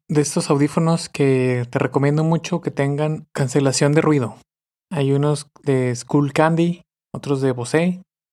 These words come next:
que son un poquito más caros, pero son muy buenos. Te los recomiendo, puedes escucharlos, puedes utilizarlos con música o en silencio, disminuyen la, el ruido exterior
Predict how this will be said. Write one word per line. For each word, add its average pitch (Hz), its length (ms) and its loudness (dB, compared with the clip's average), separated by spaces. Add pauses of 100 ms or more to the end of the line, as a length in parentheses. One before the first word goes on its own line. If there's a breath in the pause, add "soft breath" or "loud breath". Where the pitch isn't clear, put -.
(400)
que - 80 -20
son 135 140 -6
un 127 60 -8
poquito - 320 -8
más 139 160 -4
caros, 147 300 -4
pero 131 200 -2
son 131 180 -4
muy 139 120 0
buenos. 143 460 -2
Te 139 120 -6
los 127 140 -4
recomiendo, 135 480 -2
puedes 151 200 2
escucharlos, 147 680 -2
puedes 151 200 2
utilizarlos 147 720 0 (1000)
con 135 220 2
música 160 460 0
o 151 100 2
en 131 100 0
silencio, 156 480 -2
disminuyen 139 680 -2
la, 123 340 -2
el 139 120 2
ruido 151 280 4
exterior 156 440 2